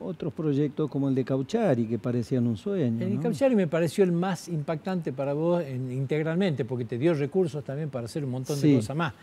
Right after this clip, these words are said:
Speaker 1: sí.
Speaker 2: entre ellos el tema de las escuelas.
Speaker 1: Sí, sí, sí. Cauchari es como,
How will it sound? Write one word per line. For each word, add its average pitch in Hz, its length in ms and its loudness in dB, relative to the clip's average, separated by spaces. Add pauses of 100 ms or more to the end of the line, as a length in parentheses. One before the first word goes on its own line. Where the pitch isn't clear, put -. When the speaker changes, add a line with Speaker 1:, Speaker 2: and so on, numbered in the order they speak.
Speaker 1:
sí. - 100 -10 (100)
Speaker 2:
entre 139 180 4
ellos 156 120 4
el 117 80 -2
tema 127 220 -4
de 113 80 -8
las 107 140 -6
escuelas. 123 380 -2 (280)
Speaker 1:
Sí, 135 400 6 (280)
sí, 156 340 -4
sí. 147 200 -6
Cauchari 170 680 4
es 120 160 4
como, 120 520 0